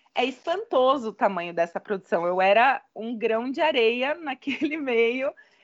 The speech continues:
É, pra vocês terem uma ideia, a gente tinha trezentos figurantes, só de figuração, né?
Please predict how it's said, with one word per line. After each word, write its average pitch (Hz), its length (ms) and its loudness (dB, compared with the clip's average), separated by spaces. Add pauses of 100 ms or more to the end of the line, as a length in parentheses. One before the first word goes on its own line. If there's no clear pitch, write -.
(160)
É, 214 300 2
pra 226 140 -2
vocês 240 260 -6
terem 262 260 -2
uma 269 140 -4
ideia, 233 300 4
a 269 40 0
gente 285 280 -2
tinha 269 340 -4
trezentos 277 800 0
figurantes, 285 920 2
só 240 220 4
de 254 140 -2
figuração, 277 880 2
né? 175 300 -8